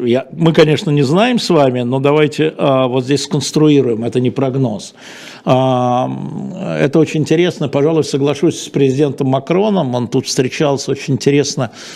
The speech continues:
с редакцией издания, где, а, журналисты все,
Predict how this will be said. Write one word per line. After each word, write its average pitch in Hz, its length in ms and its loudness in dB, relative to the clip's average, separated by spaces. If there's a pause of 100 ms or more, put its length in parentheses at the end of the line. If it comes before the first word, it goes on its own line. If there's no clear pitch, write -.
(180)
с - 220 -2
редакцией 139 680 2
издания, 139 580 0
где, 120 460 2 (420)
а, 123 560 0
журналисты 139 680 2
все, 139 460 0